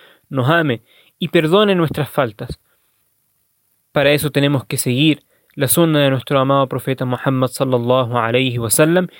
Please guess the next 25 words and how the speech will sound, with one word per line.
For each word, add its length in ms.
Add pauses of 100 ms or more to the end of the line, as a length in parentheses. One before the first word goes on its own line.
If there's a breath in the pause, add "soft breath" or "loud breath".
(120)
y 100
el 120
camino 420
que 160
él 100
nos 140
dejó. 320 (960 soft breath)
Le 120
pedimos 400
a 40
Allah 260
subhanahu 560
wa 80
ta'ala 420 (320 soft breath)
que 120
nos 160
haga 320
de 100
aquellos 400
siervos 440 (280)
que 100
son 200
amados 420
por 220
él, 220